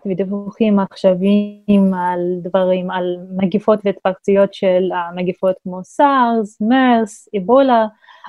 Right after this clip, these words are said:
אה, מראות שבאמת, אה, הן מחדדות את ה-,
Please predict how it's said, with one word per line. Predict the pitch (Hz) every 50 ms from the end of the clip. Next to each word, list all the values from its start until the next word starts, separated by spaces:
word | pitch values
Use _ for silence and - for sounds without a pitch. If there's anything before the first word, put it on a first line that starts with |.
| - - -
אה, | 226 220 226 220 220
מראות | 214 214 214 214 220 262 349 440 427 -
שבאמת, | - 294 277 254 220 226 226 233 254 294 320 - -
אה, | 226 226 - 196 202 190 135 - - 233
הן | 240 233 233
מחדדות | - - 226 214 240 330 - - -
את | 294 -
ה-, | - 208 196 190